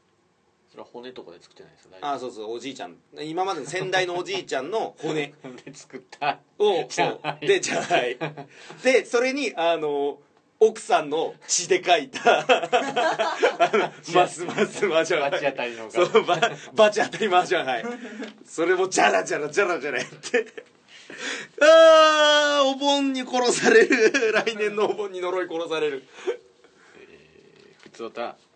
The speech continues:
Speaker 2: うん。
Speaker 1: 借金で百、えー、百均で借金さん。
Speaker 2: はい。
Speaker 1: えー、皆さんこんばんは。
Speaker 2: こんばんは。
Speaker 1: えー、先日八月十七、えー、八月二十七日に松井咲子さんが、
Speaker 2: うん。
Speaker 1: 元エーケービーの松井咲子さんが、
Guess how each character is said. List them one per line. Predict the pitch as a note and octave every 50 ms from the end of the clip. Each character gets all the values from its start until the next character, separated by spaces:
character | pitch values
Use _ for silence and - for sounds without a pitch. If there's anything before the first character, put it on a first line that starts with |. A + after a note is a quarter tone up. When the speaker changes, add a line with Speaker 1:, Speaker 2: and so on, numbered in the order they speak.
| _ -
Speaker 2:
う | E3
ん。 | D#3 - - - _ _ _ _ _ _ _ _ - - _ - _ _ _ _ _ _ _ _ _ _ - -
Speaker 1:
借 | F3 E3
金 | E3+ G3 F#3+
で | F#3 F3+
百、 | F#3 F#3+ F#3+ -
え | D3 D3 D3
ー、 | C#3+
百 | D#3+ F3 E3
均 | G3+ G3+
で | G3+ F#3
借 | G3+ F#3+ -
金 | - F3 D#3+
さ | D3 C3
ん。 | - -
Speaker 2:
は | - D#3
い。 | D3 D3 _ _ _ _ _ _ _ _ _ _ _ _ _ _ _ _ _ _ -
Speaker 1:
え | A2+ A#2
ー、 | C3
皆 | D3 E3+ E3
さ | E3+ D#3
ん | C#3
こ | - A#2
ん | A2 G#2+
ば | G#2 G#2
ん | G2 F#2+
は。 | G2 A2+ C3 C3 -
Speaker 2:
こ | -
ん | G#2+
ば | A2 G#2
ん |
は。 | A#2 B2 B2 B2 B2 _ _ D3
Speaker 1:
え | C#3+ B2+ B2+ B2 B2 B2 B2+
ー、 |
先 | - F#3 F#3 G3
日 | F#3+ F3 F#3 D#3 E3 E3
八 | E3+ E3+ D#3+ D3+ E3+
月 | E3+ E3+ E3 D#3+
十 | C#3 C#3 D3+ C#3+
七、 | C#3+ C#3+ C#3 C#3 C3+ C3 - -
え | A2+ A#2 A2 G#2+
ー、 | A2+
八 | C#3 C#3 - F3 E3+
月 | F3+ F3 F3 D3+
二 | E3 G#3 G#3
十 | G3+ F#3 C#3
七 | B2+ B2 A#2+ A#2+ A2
日 | G#2+ G#2 G2 - F#2 G2
に | B2 D3+ D3+ C#3
松 | C#3 C3+ C3 G#2+ - - E3
井 | D#3+ D#3+
咲 | D3+ - D#3 D3+ - - _
子 | - G#2+
さ | G#2 - A2 G2 F#2+
ん | F#2+
が、 |
Speaker 2:
う | G2
ん。 | B2+
Speaker 1:
元 | D3+ D3 A#2+ A#2
エ | A#2+ A#2+
ー | A#2
ケ | B2+ A#2+ A2+
ー |
ビ | G#2+ G2+
ー | F#2
の | A2+ C#3 C#3
松 | A#2+ A2+ A2 - B2
井 | A2
咲 | G2+ A#2 G#2+ - _
子 | - G#2
さ | - - F#2
ん | F2+ G2
が、 | B2+ D#3+ E3 -